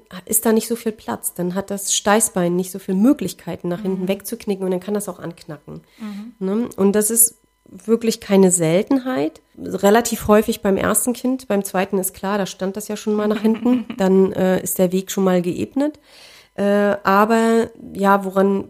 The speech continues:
Speaker 1: im, im Grunde kannst du als Frau nicht großartig was machen,
Speaker 2: Mhm.
Speaker 1: außer vielleicht später mal einen guten Osteopathen, äh, aufsuchen. Es würde aber auch von alleine heilen. Also
Speaker 2: Mhm.
Speaker 1: ich weiß, bei mir, da,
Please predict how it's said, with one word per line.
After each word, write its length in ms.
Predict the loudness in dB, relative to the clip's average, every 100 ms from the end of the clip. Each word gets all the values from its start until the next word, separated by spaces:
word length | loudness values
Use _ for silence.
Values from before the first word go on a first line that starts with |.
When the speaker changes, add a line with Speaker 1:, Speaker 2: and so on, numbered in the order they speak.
| -12
Speaker 1:
im, 160 | -10 -4 2
im 120 | 4
Grunde 300 | 6 6 6
kannst 360 | 2 -6 -6 -8
du 80 | -6
als 360 | 0 2 2 -6
Frau 440 | -6 0 2 0 0
nicht 220 | -2 -2
großartig 580 | -6 -6 -4 -8 -10 -14
was 180 | -8 -4
machen, 480 | -2 0 0 -2 -6
Speaker 2:
Mhm. 60 | -4
Speaker 1:
außer 240 | -2 -4
vielleicht 380 | -4 -6 -6 -6
später 320 | -6 -2 0
mal 180 | 2 0
einen 140 | -2 -6
guten 200 | -6 -6
Osteopathen, 760 | -6 -8 -12 -10 -8 -8 -8 -10
äh, 40 | -10
aufsuchen. 800 | -10 -8 -8 -8 -8 -8 -6 -8 -10 -20 -20 -12 -6
Es 180 | -4 0
würde 280 | 4 4
aber 260 | 4 0 0
auch 120 | -2
von 180 | -4 -2
alleine 440 | -2 0 -2 -2 -2
heilen. 400 | -2 -2 -4 -4
Also 180 | -2 -2
Speaker 2:
Mhm. 60 |
Speaker 1:
ich 100 | -2
weiß, 280 | 0 0 0
bei 120 | 0
mir, 360 | 2 4 4 2
da, 340 | 0 -4 -6